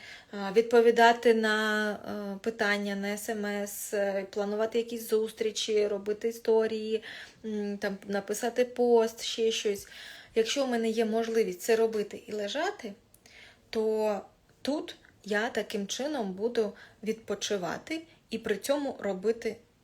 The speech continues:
справу. Отут в, в мене такі п-, всі пазли, е, зійшлися. Але ж так, звичайно, буває не завжди. І тут важливо саме те,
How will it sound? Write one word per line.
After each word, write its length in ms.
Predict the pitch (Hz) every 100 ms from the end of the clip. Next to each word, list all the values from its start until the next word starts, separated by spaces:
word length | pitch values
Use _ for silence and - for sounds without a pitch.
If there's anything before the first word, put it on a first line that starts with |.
| -
справу. 420 | - - - 165 - - _ _ - _ _ _ _ _ - - _ _ _ -
Отут 380 | 226 320 349 349
в, 480 | - - 214 208 202
в 40 |
мене 300 | 196 240 247
такі 360 | 214 196 - 220
п-, 180 | 220 - 185
всі 240 | - - 285
пазли, 640 | - 190 214 214 202 196 - _
е, 380 | 190 185 185 190 185
зійшлися. 600 | 214 214 202 202 - - - - - - - - - - _
Але 400 | 226 247 277 262
ж 200 | - - -
так, 280 | - 262 269 -
звичайно, 560 | - 214 247 254 240
буває 420 | 196 202 208 220
не 160 | 208 208
завжди. 440 | - - - - - _ _ - - - - - - - _ _ _ _
І 540 | 233 240 247 247 240 240 - - -
тут 440 | 311 359 - -
важливо 640 | 220 240 247 226 185 185 196 _
саме 380 | - 247 220 202 -
те, 280 | 294 381